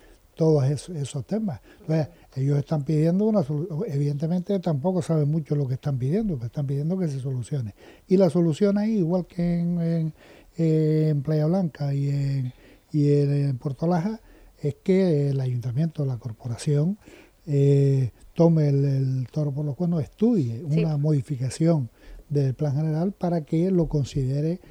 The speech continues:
Speaker 1: suelo urbano consolidado, que no le obligue, no implique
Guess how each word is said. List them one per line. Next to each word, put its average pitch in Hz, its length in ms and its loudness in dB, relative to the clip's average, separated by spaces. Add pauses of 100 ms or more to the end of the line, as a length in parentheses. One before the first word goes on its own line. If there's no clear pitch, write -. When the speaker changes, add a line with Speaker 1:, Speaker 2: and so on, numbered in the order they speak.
(160)
Speaker 1:
suelo 160 340 0
urbano 147 380 -2
consolidado, 147 720 -4 (100)
que 147 260 -2
no 156 360 2
le 165 140 4
obligue, 156 640 0
no 151 340 -2
implique 175 560 0